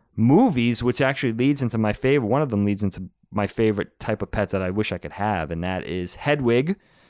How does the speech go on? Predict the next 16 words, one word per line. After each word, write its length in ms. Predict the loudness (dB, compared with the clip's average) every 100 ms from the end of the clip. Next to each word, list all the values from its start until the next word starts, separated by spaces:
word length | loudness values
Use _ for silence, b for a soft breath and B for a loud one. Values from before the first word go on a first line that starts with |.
| b b b b
from 160 | 0 2
Harry 280 | 4 2
Potter, 540 | 2 -2 -2 0 0 -2
Harry 240 | -4 -2 -2
Potter's 420 | -2 -4 -4 -8 -8
loyal 480 | -2 0 2 0
pet 240 | 0 -4 -4
owl. 360 | -4 -2 -2 0
And 260 | -2 -6 -12 b b b
I 180 | 2 2
always 500 | 2 4 4 2 0
fantasize 460 | -4 -4 -4 -6
about 160 | -6 -6
having 240 | -6 -6
an 60 | -8
owl, 420 | -10 -10 -12 -16